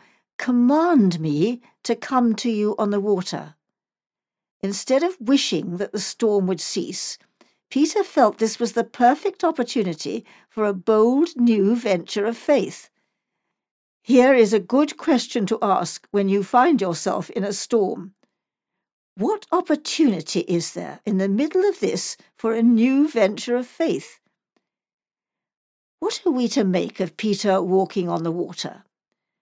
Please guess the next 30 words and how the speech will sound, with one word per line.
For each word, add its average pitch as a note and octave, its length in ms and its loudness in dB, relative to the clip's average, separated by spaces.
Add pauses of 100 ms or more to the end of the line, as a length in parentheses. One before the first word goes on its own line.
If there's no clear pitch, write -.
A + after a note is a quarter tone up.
(480)
This D4 220 0
part F3+ 300 0
of F3 80 -6
the F#3+ 100 -6
story F#3+ 520 -2
should D4 320 0
have C#4+ 260 0
one C4 160 4
of A#3+ 100 2
those A3+ 300 4 (260)
"do C#4+ 240 2
not D4 260 0
try A#3 280 2
this A3 240 0
at A3+ 120 -6
home" G#3 340 0
warnings F3+ 460 -10
attached - 420 -6
to - 80 -8
it. - 180 -12 (800)
If A3+ 200 0
you D4 220 6
try G3 440 0
getting G3+ 300 -2
out F#3 200 0
of F3+ 100 -4
a F3+ 80 -2
boat G3 360 -2
by E3+ 200 0
faith, F#3 460 -4